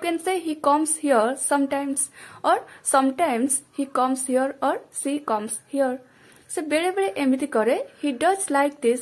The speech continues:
at times। He does like this at times or she does like this at times। ସେ ବେଳେ ବେଳେ ଏମିତି କରେ। ନେକ୍ସଟ, in detail। In detail ର ମିନିଂ ହେଉଛି ବିସ୍ତୃତ ଭାବରେ, in detail, ବିସ୍ତୃତ ଭାବରେ। For example, ସେ ମୋତେ ବିସ୍ତାର ଭାବରେ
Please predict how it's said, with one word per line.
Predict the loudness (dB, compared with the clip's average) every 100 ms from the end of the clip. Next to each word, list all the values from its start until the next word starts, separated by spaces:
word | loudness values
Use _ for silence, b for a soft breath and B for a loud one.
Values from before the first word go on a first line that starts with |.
| -4
at | -6 -6 -6
times। | -8 -6 -8 -10 -12 _ -8
He | -2
does | -2 -2 -4 -2
like | -2 -4
this | -4 -4 -4
at | -6 -4
times | -2 -2 -2 0
or | -2 -2 -10
she | -8 -6 -6 -4
does | -2 -2 -4 -4
like | -4 -4
this | -4 -4 -4 -10 -10
at | -10 -8
times। | -6 -6 -8 B B B -8
ସେ | -6
ବେଳେ | 0 0 0
ବେଳେ | -4 -6 -4
ଏମିତି | -4 -2 -4
କରେ। | -6 -6 -12 B B B
ନେକ୍ସଟ, | 0 0 -6 -4
in | 0 2
detail। | 2 0 -2 -4 -6 -2
In | 2 2
detail | 0 -2 -4
ର | 0
ମିନିଂ | 2 2 2
ହେଉଛି | -2 -6
ବିସ୍ତୃତ | -2 -4 -4 -6 0
ଭାବରେ, | 0 0 -4 -4 -4 2
in | 2
detail, | 2 -2 -4 -6 -12 -12
ବିସ୍ତୃତ | -2 -2 -2 -4 0 -2 -2
ଭାବରେ। | -4 0 0 -2
For | 0 -2
example, | 0 -4 -4 -6 -8 B B B -4
ସେ | 0
ମୋତେ | 2 2 2 0
ବିସ୍ତାର | 0 -2 0 -2
ଭାବରେ | 0 -4 -2 -2